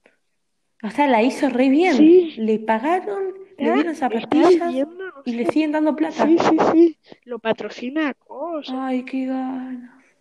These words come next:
Speaker 2: Y ar-, y todo, tipo, le salió re bien.
Speaker 1: <laughs> Épico. Ah, bueno,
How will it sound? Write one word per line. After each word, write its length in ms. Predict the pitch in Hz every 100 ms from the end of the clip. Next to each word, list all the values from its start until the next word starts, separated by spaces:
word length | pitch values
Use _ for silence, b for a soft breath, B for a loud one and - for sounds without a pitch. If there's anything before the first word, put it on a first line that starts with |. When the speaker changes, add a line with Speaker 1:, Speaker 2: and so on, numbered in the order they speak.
| _ _ _ _ _ _ _ _ _ _ _ _
Speaker 2:
Y 140 | 226
ar-, 180 | 247 269
y 400 | 202 - - - _ _
todo, 400 | 269 320 262 208
tipo, 440 | 220 208 214 208 - _ _ -
le 160 | 240
salió 320 | 240 240 233 277
re 220 | 294 277
bien. 420 | 262 311 302 220 _ _ _ _ _ _ _ _ _ _ _ _ _ _ _ _ _
Speaker 1:
<laughs> 840 | - - - - - _ _ - -
Épico. 720 | 247 - 214 208 208 202 202 202
Ah, 120 | 311 - B B B -
bueno, 340 | 359 339 330